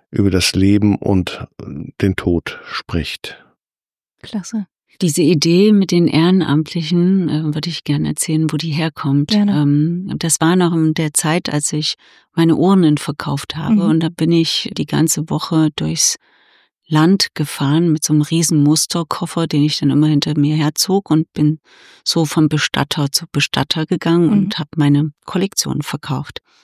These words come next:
Speaker 3: Und ich war irgendwo in Süddeutschland unterwegs und wie immer auch ein bisschen gestresst.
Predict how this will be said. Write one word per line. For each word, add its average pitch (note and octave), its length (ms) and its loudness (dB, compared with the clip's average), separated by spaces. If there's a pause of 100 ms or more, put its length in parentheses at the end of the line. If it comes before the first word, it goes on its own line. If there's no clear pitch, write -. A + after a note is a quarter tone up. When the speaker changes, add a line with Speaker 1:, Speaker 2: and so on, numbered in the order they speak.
(420)
Speaker 3:
Und E3+ 100 0
ich - 140 -2
war F#3 200 2
irgendwo G#3 400 2
in D#3+ 80 4
Süddeutschland G#3 1160 -2
unterwegs F3 720 -2
und D#3+ 160 -2
wie D3 60 0
immer E3+ 280 2
auch D3 100 -6
ein D#3 100 -2
bisschen - 260 -4
gestresst. - 880 -4